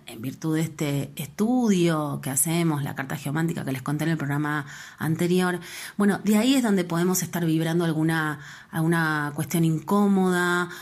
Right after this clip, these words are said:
o que no nos sintamos, eh, bien desde lo energético.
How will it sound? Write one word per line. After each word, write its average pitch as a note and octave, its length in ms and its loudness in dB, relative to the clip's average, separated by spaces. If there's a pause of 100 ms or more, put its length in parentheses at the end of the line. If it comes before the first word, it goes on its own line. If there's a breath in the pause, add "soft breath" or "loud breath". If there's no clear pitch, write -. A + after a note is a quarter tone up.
(140 loud breath)
o E3 120 -2
que D#3+ 100 -2
no E3 100 2
nos E3+ 140 2
sintamos, D#3+ 720 0
eh, D3 400 -6
bien F3 540 2 (340 loud breath)
desde D#3 240 0
lo D3 80 0
energético. C#3 880 -2